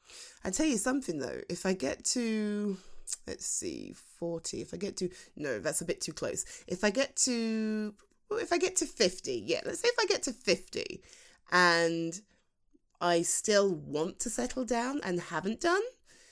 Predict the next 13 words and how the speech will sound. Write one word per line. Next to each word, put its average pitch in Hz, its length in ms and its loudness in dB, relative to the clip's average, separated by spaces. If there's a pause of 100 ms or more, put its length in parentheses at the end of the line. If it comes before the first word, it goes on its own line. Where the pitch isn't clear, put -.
(280)
maybe 233 480 2
I 214 80 6
need 208 260 0
to 190 380 0
rethink 175 800 0
what 170 200 -2
I'm 151 420 -2
asking 151 500 0
for. 64 560 -6
<laughs> - 40 -20 (4000)
You 196 240 -4
think 208 340 -2
so? 214 340 4